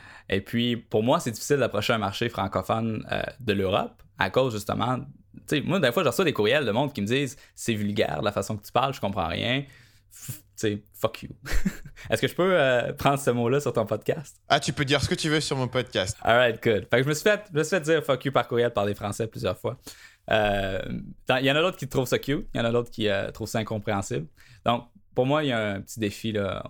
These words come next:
Speaker 1: au niveau de, de, de la gro-, de la croissance en Europe, là.
Speaker 2: Et du coup, sur ton trafic, tu peux le mesurer, c'est que des Québécois ou t'as quand même, euh, une,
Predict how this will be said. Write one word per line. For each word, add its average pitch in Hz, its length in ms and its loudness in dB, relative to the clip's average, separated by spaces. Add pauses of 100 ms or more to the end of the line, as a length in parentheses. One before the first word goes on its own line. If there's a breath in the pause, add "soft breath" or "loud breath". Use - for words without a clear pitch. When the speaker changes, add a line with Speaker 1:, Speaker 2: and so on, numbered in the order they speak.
(320)
Speaker 1:
au - 60 -12
niveau 104 320 -4
de, 101 120 -2
de, 98 40 -2
de 92 220 -4
la 98 120 0
gro-, 107 360 -2
de - 60 -14
la 90 80 0
croissance 104 840 -4
en 98 120 -2
Europe, 95 380 -4
là. - 120 -12 (340)
Speaker 2:
Et 110 140 0
du 120 120 -2
coup, 202 120 -4
sur 196 100 -2
ton 147 140 -4
trafic, 135 560 -2
tu 107 120 -8
peux 117 100 -2
le 110 60 0
mesurer, 113 460 0
c'est 131 160 -4
que 139 100 -4
des 143 120 0
Québécois 156 520 0
ou 180 140 0
t'as 110 160 0
quand 107 220 2
même, 110 240 -2
euh, 92 760 0
une, 92 220 -6